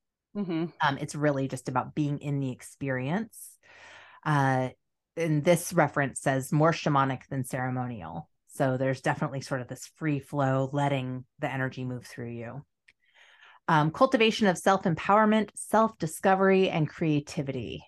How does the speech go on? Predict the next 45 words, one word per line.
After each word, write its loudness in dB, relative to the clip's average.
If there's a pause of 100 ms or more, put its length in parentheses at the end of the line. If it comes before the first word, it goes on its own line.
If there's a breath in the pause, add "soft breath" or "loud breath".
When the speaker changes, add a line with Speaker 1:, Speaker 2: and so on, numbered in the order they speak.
(140)
Speaker 2:
Reclaiming 2 (180)
is 0
so 2
creative. -8
There's -2
so 2
much 0
vibrancy, -4 (500 loud breath)
uh, 2
and 2
juice -6
running 0
through -2
those -6
rituals. -12 (1120)
Extensive 0
use 0
of -4
chanting -2
and -2
breath -6
work -4 (100)
in -4
magical -2
rites. -2
And 0
I 4
would 2
even 0
go 0
so -4
far 2
as -2
to -8
say 0
that -6
chanting -2
is -2
a 0
big -4
part 0
of -14
the -8
trance -6
work 0